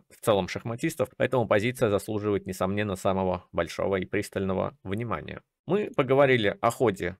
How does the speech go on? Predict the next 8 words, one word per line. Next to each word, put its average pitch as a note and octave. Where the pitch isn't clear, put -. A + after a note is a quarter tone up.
А B2+
три, G#3
разберем D3
основной C3+
ход, F3+
классическую A2
такую G2+
систему, D#3+